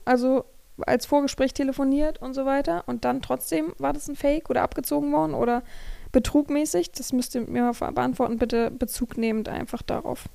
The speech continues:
Ähm, die Domina waren immer nur online mit dabei und wechseln nach kurzer Zeit, da fing das Unglück an. Ich verstehe den Satz zwar nicht, aber alles gut. Sobald ich auch, sobald ich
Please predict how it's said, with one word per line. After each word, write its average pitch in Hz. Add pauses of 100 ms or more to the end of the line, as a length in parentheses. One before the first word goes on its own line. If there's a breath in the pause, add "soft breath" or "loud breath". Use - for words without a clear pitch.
(1120 loud breath)
Ähm, 254
die -
Domina 247
waren 233
immer 247
nur 233
online 254
mit 233
dabei 247
und 247
wechseln 233
nach 226
kurzer 233
Zeit, 233
da 233
fing 233
das 233
Unglück 233
an. 208
Ich 226
verstehe 247
den 240
Satz 262
zwar 320
nicht, 294
aber 226
alles 240
gut. -
Sobald 247
ich -
auch, 247 (640)
sobald 262
ich -